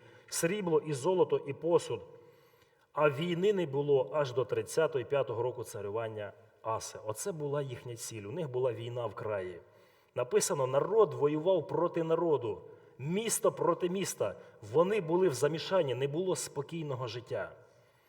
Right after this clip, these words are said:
І вони поставили собі ціль, що ми будемо миру шукати від Господа. Друзі, хай вас Господь благословить. Коли ми читаємо Євангелію від Івана, тринадцятий розділ, третій вірш, написано так, що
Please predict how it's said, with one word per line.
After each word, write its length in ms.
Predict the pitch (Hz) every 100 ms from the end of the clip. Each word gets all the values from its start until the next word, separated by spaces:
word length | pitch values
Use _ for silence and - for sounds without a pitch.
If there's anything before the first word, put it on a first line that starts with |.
| _ _ _
І 80 | 113
вони 200 | 135 180
поставили 540 | 165 - 180 170 160
собі 280 | 139 147 143
ціль, 240 | 143 196 170
що 160 | -
ми 80 | 143
будемо 300 | 151 147 143
миру 320 | 123 170 156
шукати 420 | - 143 151 135
від 120 | 127 117
Господа. 560 | 117 120 - 95 85 - _ _ _ _ _ _
Друзі, 280 | 127 147 120
хай 160 | 151
вас 160 | 147 123
Господь 320 | 131 - 131
благословить. 640 | 113 117 117 127 120 95 - - - _ _
Коли 200 | - 123
ми 100 | 175
читаємо 580 | - 156 170 160 151 147
Євангелію 540 | 120 131 165 147 143
від 180 | 131 135
Івана, 460 | 131 165 156 113 92 - - - _ _ _ _ _ _ _ _ - _ _
тринадцятий 580 | - 135 175 185 170 156
розділ, 340 | 165 170 139 127
третій 320 | 156 160 135
вірш, 240 | 180 -
написано 480 | 131 143 160 147 143
так, 280 | - 165 160
що 240 | - 156